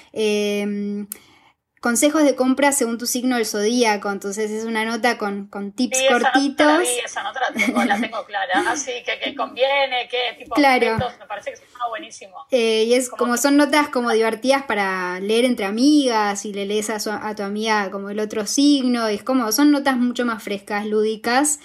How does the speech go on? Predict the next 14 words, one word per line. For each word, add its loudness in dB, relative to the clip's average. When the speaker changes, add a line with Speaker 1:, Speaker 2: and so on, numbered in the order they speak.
Speaker 1:
eh, -4
que -8
bueno. -2
<laughs> -
Speaker 2:
Está 0
bueno, 4
entonces -4
el -2
blog 0
te -4
deja -2
jugar 0
con -4
bastantes -6